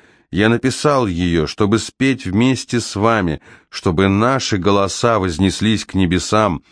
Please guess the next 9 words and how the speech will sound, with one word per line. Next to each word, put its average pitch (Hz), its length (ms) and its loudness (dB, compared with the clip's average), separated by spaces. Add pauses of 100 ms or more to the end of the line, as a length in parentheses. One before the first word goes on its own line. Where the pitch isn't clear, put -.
(280)
Поэтому 95 480 2
прошу 101 460 0
вас, 85 300 -2 (500)
встаньте 131 840 -2 (420)
и 92 180 2
пойте 135 640 0
вместе 113 480 0
со 113 220 0
мной 107 400 0